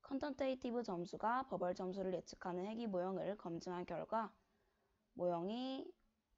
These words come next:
F값 자유도 일에서 십삼일 때 십이 점 일삼으로 유의 수준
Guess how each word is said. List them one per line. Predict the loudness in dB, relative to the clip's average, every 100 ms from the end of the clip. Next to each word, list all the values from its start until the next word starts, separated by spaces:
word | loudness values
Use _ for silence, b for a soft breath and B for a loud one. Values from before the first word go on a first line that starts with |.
| _ _
F값 | -4 -2 -4 0 0 2 0 -2 _ -10
자유도 | -2 0 2 4 4
일에서 | 4 0 2 2 4 2
십삼일 | -4 -6 -2 0 2 0 -2
때 | -2 0
십이 | 0 -2 0
점 | 0 0
일삼으로 | -2 -4 -4 -2 0 0 -2 b b b
유의 | 0 2
수준 | 2 2 4 4 2